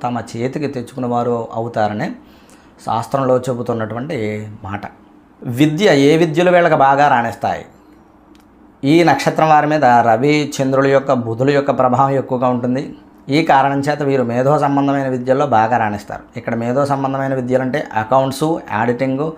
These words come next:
మానవ వనరులు వంటి విద్యలు వీళ్ళకి బాగా అనుకూలంగా ఉంటాయని చెప్పవచ్చు. వృత్తి, ఉద్యోగ, వ్యాపారాలు వీళ్ళకి ఏం బాగుంటాయి? ముందు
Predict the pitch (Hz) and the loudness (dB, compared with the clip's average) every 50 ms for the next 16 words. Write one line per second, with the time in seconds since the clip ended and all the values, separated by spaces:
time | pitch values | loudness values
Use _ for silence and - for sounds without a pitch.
0 | - - - - - - - - - - 110 113 120 127 135 139 135 131 131 131 | -14 -20 -20 -20 -20 -20 -20 -20 -16 -8 -2 0 2 2 4 4 4 4 4 4
1 | 131 127 135 147 160 147 123 123 117 117 113 117 110 117 139 151 139 120 117 113 | 2 0 0 0 0 -2 -2 -2 -2 -4 -4 -4 -2 -2 0 0 0 0 0 0
2 | 117 113 113 113 107 110 101 101 104 110 113 127 135 127 120 113 120 117 113 110 | -2 -2 -2 -2 -2 -2 0 0 0 0 0 0 -2 -2 -2 -4 -4 -4 -4 -4
3 | 107 107 107 104 101 104 113 139 135 107 - - - - - - - - - - | -4 -4 -4 -4 -4 -6 -8 -8 -10 -12 -12 -12 -16 -16 -16 -18 -20 -20 -20 -20
4 | _ _ _ _ _ _ _ _ _ _ _ _ _ _ _ - 120 131 143 143 | _ _ _ _ _ _ _ _ _ _ _ _ _ _ _ -6 -2 -2 -2 0
5 | - - 196 180 175 147 139 147 165 165 165 165 160 160 151 143 147 147 151 156 | 2 0 2 2 2 0 2 2 4 4 4 4 4 4 4 4 4 4 4 4
6 | 156 160 156 151 143 143 139 139 123 123 135 139 131 117 120 117 113 101 107 - | 2 2 2 2 2 0 2 2 2 2 2 4 4 2 2 2 0 -2 -4 -4
7 | - - - - - - - 135 139 151 160 175 | -6 -10 -20 -20 -20 -14 -6 0 2 2 2 2